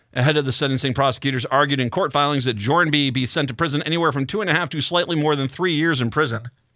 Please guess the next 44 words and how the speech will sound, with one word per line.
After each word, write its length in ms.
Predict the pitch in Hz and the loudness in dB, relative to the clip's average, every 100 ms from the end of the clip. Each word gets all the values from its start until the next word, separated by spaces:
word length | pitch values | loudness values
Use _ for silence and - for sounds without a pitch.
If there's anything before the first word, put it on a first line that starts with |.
| _ _ - - | _ _ -14 -2
They 100 | 151 | 2
didn't 180 | 160 | 4
even 240 | 143 139 131 | 4 4 2
make, 200 | 143 - - - | 0 -2 -8 2
they 120 | 202 | 2
didn't 140 | 214 | 4
even 200 | 180 175 | 2 2
make 180 | 160 156 | 2 4
that 220 | 147 170 | 4 4
easy 260 | 165 135 110 | 4 2 0
layup. 420 | 110 101 92 - - _ _ _ _ _ - - _ | -2 -4 -4 -8 -14 _ _ _ _ _ -20 -20 _
For 140 | - | 2
many 220 | 156 170 170 | 4 4 4
years, 240 | 165 165 | 4 4
he 100 | 156 | 2
prioritized 680 | 143 156 151 147 147 143 131 | 4 4 4 4 4 4 2
his 120 | 127 | -2
family's 320 | - 165 160 | 0 2 2
material 460 | 131 123 - 233 196 | 2 0 2 2 2
comfort 300 | 165 165 165 | 2 2 2
and 120 | 127 | 0
security 380 | 131 175 175 160 | 0 0 2 4
over 160 | 139 | 2
the 300 | 131 127 131 131 | 2 0 0 -2
integrity 540 | 127 180 180 175 165 | 0 0 2 2 2
of 80 | 143 | 0
his 100 | 120 | -2
professional 500 | - 120 135 120 117 | -4 0 0 0 0
licensure. 600 | 156 185 175 175 175 170 _ _ _ _ _ _ _ | 0 0 -2 0 0 -2 _ _ _ _ _ _ _
The 80 | - | -4
filing 300 | 135 165 165 | 2 4 4
note. 160 | 165 180 | 2 0
No, 260 | 202 262 220 | 2 2 2
d-, 280 | 202 233 233 | 0 -2 -2
stop 320 | - 285 269 | 0 0 0
it. 140 | 180 | -2
Stop. 240 | 127 - - - _ _ _ - | -2 -4 -4 -18 _ _ _ -14
E-, 260 | 220 - 127 | -12 -12 -6
when 280 | 208 233 | 2 4
you 120 | 247 240 | 4 0
say 300 | - 302 330 | 0 0 2
it 100 | 226 | 2
like 260 | 180 143 | 2 2
that, 320 | 139 120 107 | 2 2 2